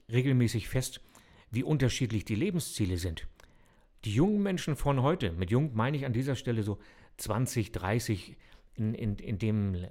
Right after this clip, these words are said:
Level von, von der Altersgruppe her, die haben, da habe ich auch einen, äh, Money Life Circle, nenne ich das, also ein, ein, ein Kreislauf, ähm, dass in jedem Alters-, äh,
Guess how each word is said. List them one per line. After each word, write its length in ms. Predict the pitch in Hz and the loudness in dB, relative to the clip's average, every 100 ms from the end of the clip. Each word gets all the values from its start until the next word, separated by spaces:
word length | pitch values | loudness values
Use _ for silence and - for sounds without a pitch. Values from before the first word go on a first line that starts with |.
| - | -10
Level 560 | 98 95 131 135 123 117 - - | -4 0 2 4 2 0 -16 -10
von, 200 | - 110 | 0 0
von 140 | 101 107 | 0 -2
der 140 | 101 | -2
Altersgruppe 540 | - 139 131 - 127 110 | -4 -2 -2 -2 -2 0
her, 240 | 101 107 - - - - - | 2 0 -4 -20 -20 -20 -4
die 140 | 101 | -2
haben, 340 | 104 131 147 139 | 0 0 0 0
da 80 | 110 | 0
habe 120 | 117 | 0
ich 40 | |
auch 100 | 110 | 0
einen, 200 | 110 107 | 0 0
äh, 320 | 104 - - | -4 -6 -8
Money 500 | - - 98 92 131 | -10 -8 -4 0 2
Life 280 | 117 117 143 | 4 4 2
Circle, 340 | - 139 135 120 | 2 2 2 0
nenne 180 | 123 | 2
ich 80 | 120 | 0
das, 160 | 123 110 | 0 -2
also 160 | 107 | -4
ein, 200 | 107 101 | -4 -4
ein, 280 | 104 98 92 | -4 -4 -4
ein 140 | 92 90 | -4 -6
Kreislauf, 640 | - 120 139 131 123 - - - - - - | -4 -4 -2 0 0 -2 -14 -20 -20 -18 -4
ähm, 320 | 110 104 101 | -2 -2 -2
dass 160 | 107 | -4
in 100 | - | -4
jedem 380 | 98 110 151 135 - - - _ | -2 0 0 -2 -6 -20 -20 _
Alters-, 640 | - 123 143 135 - - - | -4 -2 0 -2 -2 -10 -8
äh, 540 | 113 110 110 113 101 | -4 -2 -2 -4 -6